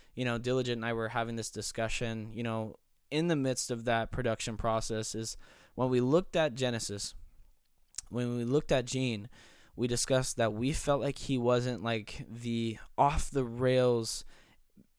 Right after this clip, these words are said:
mentally because of drugs or because he was,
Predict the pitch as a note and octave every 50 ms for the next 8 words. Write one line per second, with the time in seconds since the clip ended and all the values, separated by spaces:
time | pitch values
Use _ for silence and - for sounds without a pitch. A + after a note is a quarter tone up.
0 | _ _ _ _ _ _ _ _ - C3+ C#3 C#3 C#3 D3+ C#3+ - D3 C#3 C3 C3
1 | C3 C3+ - - - D#3 C#3 A#2+ A#2+ A2 A2+ - - C3+ C3 B2 A#2+ A#2 A#2 A#2
2 | A2+ A2 - A#2 A2+ A2+ A#2+ - - - C3+ B2 A#2 A2+ - - C3 B2 A#2 A#2+
3 | A2+ A2+ -